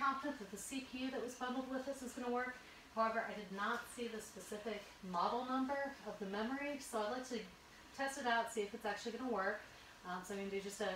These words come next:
a minimal setup, just one G P U, um, and install it and see if we can get it working.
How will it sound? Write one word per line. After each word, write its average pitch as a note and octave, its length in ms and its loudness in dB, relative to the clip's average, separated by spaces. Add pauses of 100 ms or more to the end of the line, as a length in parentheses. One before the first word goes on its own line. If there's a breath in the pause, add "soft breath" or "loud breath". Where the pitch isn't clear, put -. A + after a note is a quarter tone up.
(120)
a F#3 80 -2
minimal A#3+ 380 2
setup, A3 500 2
just F#3 140 -8 (100)
one G#3 160 -2
G A3+ 260 -4
P G#3 300 2
U, G#3+ 160 4 (500 loud breath)
um, F3+ 300 2 (160)
and F#3 100 -2
install G#3+ 540 2
it G#3+ 160 2
and F#3 180 -4
see A3+ 120 -4
if G#3+ 100 -2
we A3+ 60 0
can G3+ 100 -2
get F#3+ 120 -2
it F3+ 40 -4
working. A#3 420 2